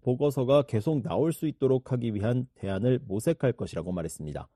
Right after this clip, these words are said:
이 관리는 토머스 그린필드 유엔 주재 미국 대사의 한국과 일본 방문을 주제로 한 십이 일 전화 브리핑에서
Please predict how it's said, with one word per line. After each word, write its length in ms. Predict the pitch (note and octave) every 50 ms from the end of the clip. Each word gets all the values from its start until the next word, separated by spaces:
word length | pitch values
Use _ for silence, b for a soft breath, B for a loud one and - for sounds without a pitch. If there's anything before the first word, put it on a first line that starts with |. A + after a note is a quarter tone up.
| _ _ _ _ _ _ _ _ _ _ -
이 100 | C#3+ C#3
관리는 440 | C#3 C#3+ C#3 C3+ C#3+ D#3 E3+ E3+
토머스 340 | - - F#3 F3+ F3+ E3 E3+
그린필드 400 | D#3+ D#3 D#3+ D3 - D#3 D3+ E3
유엔 260 | E3 C3 C3+ C#3+ D3+
주재 240 | C#3+ C3+ B2+ D3 C#3+
미국 380 | C3+ A2+ A#2+ B2 C3+ C3+ C3 -
대사의 440 | B2+ A#2 A2+ - G#2 G#2+ B2+ C#3 C#3+
한국과 480 | C3 - G3+ G#3 F#3 E3+ E3 - E3+ E3+
일본 400 | D3 A2+ A2+ B2 D#3+ F3 E3+ E3
방문을 340 | D#3+ D3+ D3 D3 C#3+ C3+ B2+
주제로 380 | - - A2 A#2 G#2+ G2 E2+
한 180 | G2 A2 B2 C3 -
십이 340 | - - - E3 - A#2+ A#2+
일 220 | C3 C#3+ C#3+ C3+
전화 280 | - - G2+ A2 B2 B2+
브리핑에서 580 | A#2 - A2 G#2 - - G#2 F#2+ - F#2 D2+